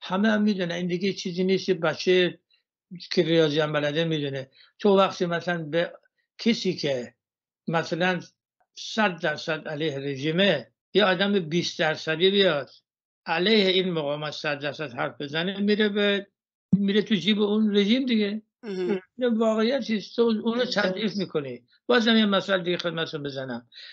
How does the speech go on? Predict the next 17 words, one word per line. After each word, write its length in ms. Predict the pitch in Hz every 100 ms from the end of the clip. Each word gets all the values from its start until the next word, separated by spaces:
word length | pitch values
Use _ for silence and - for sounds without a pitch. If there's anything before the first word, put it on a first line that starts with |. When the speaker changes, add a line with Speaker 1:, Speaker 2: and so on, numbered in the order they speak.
| - _ _ -
Speaker 1:
بزرگترین 760 | 196 180 190 180 190 202 202
نویسندهٔ 600 | 185 175 175 170 170 190
تاریخ 440 | 190 - 170 185 180
نروژ 680 | 160 151 147 165 196 180 - _ _ _ -
کنوت 320 | 170 156 143
هامسون 480 | - 147 - 175 151
بود 160 | 143
که 120 | -
جایزهٔ 560 | 135 147 135 147 160 160 - -
ادبیات 440 | 156 147 147 156 170
نوبل 480 | 147 143 147 143 123
گرفت. 440 | 110 104 - - _ _ _
که 180 | 156 160
الان 220 | 170 180
وقتی 240 | 170 -
بری 180 | 151 147
پاریس، 600 | 127 - 156 202 214 -